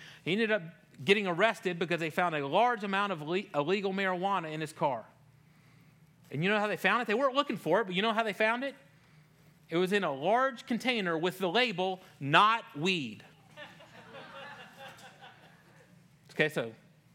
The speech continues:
pro tip, if you label a container "Not weed," everyone knows that's where the weed is, okay? You're not fooling anybody.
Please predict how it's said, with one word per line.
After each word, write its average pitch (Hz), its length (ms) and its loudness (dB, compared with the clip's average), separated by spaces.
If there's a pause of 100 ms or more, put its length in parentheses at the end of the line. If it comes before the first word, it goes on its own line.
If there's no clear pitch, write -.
(560)
pro 208 200 4
tip, 202 300 0 (1120)
if 127 200 -8
you 220 180 0
label 254 400 2
a 247 60 -2
container 208 680 -2
"Not 180 400 2
weed," 185 460 -2 (280)
everyone 208 560 4
knows 196 280 -2
that's 165 200 0
where 185 120 0
the 156 100 0
weed 151 240 -2
is, 110 240 -12
okay? 160 360 2 (260)
You're 160 100 4
not 220 180 4
fooling 269 220 2
anybody. 320 460 2